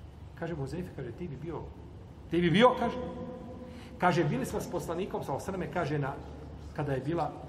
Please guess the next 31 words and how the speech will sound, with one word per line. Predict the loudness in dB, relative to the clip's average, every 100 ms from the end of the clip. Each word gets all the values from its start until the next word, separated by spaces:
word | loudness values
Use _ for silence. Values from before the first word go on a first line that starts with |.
| -8
bitka | -8 -6
na | -6
Hendeku. | -6 -8 -8 -10 -14 -14 -14 -14 -14 -16 -14 -10 -8 -2
Pa |
je | 0
rekao, | 0 0 0 0
kaže, | -2 -2 -4 -8 -8
ko | -4
će, | -4 -4 -4
kaže, | -4 -4
ustati | -4 -6 -6 -8 -8
i | -6
donijeti | -4 -2 -4 -4
mi | -2
vijesti | 0 -2 -2 -6 -8
od | -4
neprijatelja, | -4 -4 -4 -4 -6
kaže, | -4 -4
bit | -4 -4
će |
sa | -4 -4
mnom | -2 -2
u |
džennetu | 0 -2 -4
ovako. | -6 -8 -10 -12 -14 -14 -14 -14 -14 -14 -16 -16 -16 -14 -14 -14 -4
Kao | 0 2
ja, | 2 0 -6 -12 -12 -14 -14 -12 -4
kao | -2
ova | 0
dva. | -2 -4 -8 -10 -14 -14 -16 -14 -14 -14 -16 -16 -16 -16 -16 -16 -16 -16 -16 -16 -14 -14 -14 -14 -16 -16 -16 -18 -10
Kaže, | -8 -8 -8